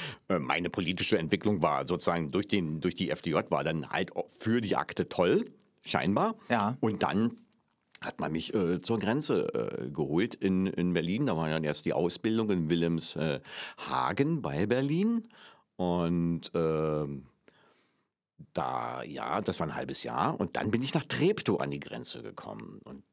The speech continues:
Speaker 1: da, äh, in Treptow an der Grenze, muss ich ehrlich sagen, hab ich zum ersten Mal, also, ähm, ga-, das war... Eine, eine verrückte, sehr verrückte Zeit. Also diese, diese Grenzzeit. Weil
Speaker 2: Und was hast du da zum ersten Mal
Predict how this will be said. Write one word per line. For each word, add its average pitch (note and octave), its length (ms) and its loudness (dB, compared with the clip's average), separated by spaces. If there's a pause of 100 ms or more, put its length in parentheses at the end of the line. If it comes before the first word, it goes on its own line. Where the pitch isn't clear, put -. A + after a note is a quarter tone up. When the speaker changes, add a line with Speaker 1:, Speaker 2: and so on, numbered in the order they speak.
Speaker 1:
da, A#2+ 580 0 (320)
äh, - 440 2
in C#3 260 2
Treptow A#2+ 400 2
an G2 80 4
der F#2+ 100 4
Grenze, F2+ 300 2
muss F2 220 2
ich C#2 80 2
ehrlich F2 240 2
sagen, F2+ 220 0 (640)
hab D3+ 440 -6
ich C3 160 -6
zum G#2 180 0
ersten G2+ 380 -2
Mal, F2+ 260 0
also, E2 480 -2
ähm, D#2+ 440 -2 (460)
ga-, - 160 -8 (140)
das - 260 -6
war... E2+ 80 -2
Eine, F2+ 220 -4 (240)
eine E2 320 0 (180)
verrückte, B2 600 2
sehr F#2 220 2
verrückte G2+ 540 -2
Zeit. - 520 -8 (100)
Also D#2+ 200 -4
diese, E2+ 320 0
diese D#2+ 240 -4
Grenzzeit. - 640 -6 (140)
Weil - 140 -4
Speaker 2:
Und A#2+ 80 4
was B2+ 140 2
hast C3+ 160 2
du A#2 40 0
da G#2 120 2
zum F#2+ 160 -2
ersten - 260 -4
Mal - 220 -12